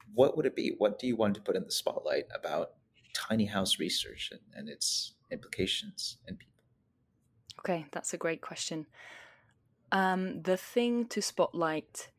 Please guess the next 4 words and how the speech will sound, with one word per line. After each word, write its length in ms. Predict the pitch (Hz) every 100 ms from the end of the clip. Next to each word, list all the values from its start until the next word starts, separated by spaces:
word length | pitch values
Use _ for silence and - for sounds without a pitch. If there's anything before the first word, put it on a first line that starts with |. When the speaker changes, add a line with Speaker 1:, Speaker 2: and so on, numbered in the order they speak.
| _
Speaker 2:
is 160 | 165 -
probably 840 | - - 160 156 160 156 151 - -
this, 480 | 151 139 - - - - - - -
that 300 | 160 165 160